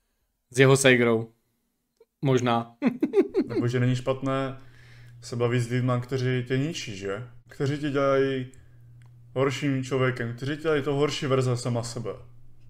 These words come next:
Speaker 2: Ne to nejlepší. A vůbec lepší. Je to díky tomu, že tam není spojitost s Ježíšem.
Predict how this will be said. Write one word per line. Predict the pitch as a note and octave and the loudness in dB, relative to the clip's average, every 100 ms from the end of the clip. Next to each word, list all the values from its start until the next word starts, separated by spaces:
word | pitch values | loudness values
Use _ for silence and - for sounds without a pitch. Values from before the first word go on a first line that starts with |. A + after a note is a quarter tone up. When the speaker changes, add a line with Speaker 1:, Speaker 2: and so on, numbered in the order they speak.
| - | -14
Speaker 2:
Ne | A#2+ B2+ C3 | -4 -2 -2
to | A#2+ | -2
nejlepší. | A2 G#2+ - - G2+ - - - - - - - - - - - - - - - - | -2 -4 -6 -12 -14 -16 -16 -16 -18 -18 -18 -20 -20 -20 -20 -20 -20 -20 -20 -18 -8
A | |
vůbec | B2 B2 B2+ B2 - - | -4 0 2 0 -4 -8
lepší. | - C3+ - - F2 - - | -6 -6 -6 -12 -12 -16 -8
Je | C3 | -2
to | C#3+ | 0
díky | D#3+ E3+ | 0 0
tomu, | E3+ D#3 C#3 | 0 0 0
že | B2 A#2 A2 G#2+ - - - - | 2 2 0 -4 -8 -20 -20 -14
tam | - C3 | -4 0
není | C3 C#3 | 2 0
spojitost | - - C#3+ C3+ C3 A#2+ A#2+ - | -2 -2 -2 0 0 -2 -4 -10
s | C3 | -4
Ježíšem. | B2 C3 D#3+ - G2+ E2+ - | -2 0 -2 -4 -8 -10 -12